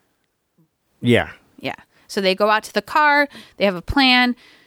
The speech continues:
Speaker 2: They're doing it. And of course, he can't get the shotgun unlocked. They got all the ammo. And Shotgun Guy is like, "You need to hurry up. Mute Son has got all the ammo. I see beekeepers."
Speaker 1: A lot of beekeepers.
Speaker 2: A lot of beekeepers, right.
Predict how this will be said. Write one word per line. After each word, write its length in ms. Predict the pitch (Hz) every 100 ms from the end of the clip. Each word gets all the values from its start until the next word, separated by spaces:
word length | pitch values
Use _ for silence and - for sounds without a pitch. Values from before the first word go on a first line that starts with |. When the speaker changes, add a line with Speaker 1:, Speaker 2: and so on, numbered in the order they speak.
| _ _ _ -
Speaker 2:
They're 120 | 196
doing 260 | 226 233 226
it. 180 | 226
And 100 | 196
of 120 | 190 -
course, 420 | 226 202 - -
he 160 | 262
can't 400 | 247 - 233 -
get 240 | 190 208 -
the 80 | 190
shotgun 440 | 190 180 196 175
unlocked. 480 | 170 175 147 160 -
They 120 | 180
got 220 | 196 226
all 120 | 240
the 160 | 214 165
ammo. 380 | 180 175 180 180 - - -
And 400 | 196 190 180 175 _ _ -
Shotgun 440 | 262 233 233 220
Guy 260 | 196 180 180
is 220 | 175 165
like, 400 | 175 113 - - _ _ _ _ _ _ -
"You 260 | 190 269
need 160 | 330 262
to 100 | 220
hurry 280 | 226 208 180
up. 220 | 165 - - _
Mute 300 | 214 240 269
Son 240 | - 233 214
has 120 | 196
got 200 | 202 202
all 160 | 214 214
the 140 | 190
ammo. 480 | 160 180 170 165 170 _ _ _ _ _ _ _ _ _
I 240 | 190 202 214
see 500 | - 220 208 190 196
beekeepers." 800 | 208 196 220 165 - - - - - -
Speaker 1:
A 80 | 92
lot 260 | 104 104
of 80 | 95
beekeepers. 380 | 92 82 92 185
Speaker 2:
A 40 |
lot 380 | 185 190 190 185
of 80 | 170
beekeepers, 720 | 135 131 - - - - -
right. 300 | 175 131 -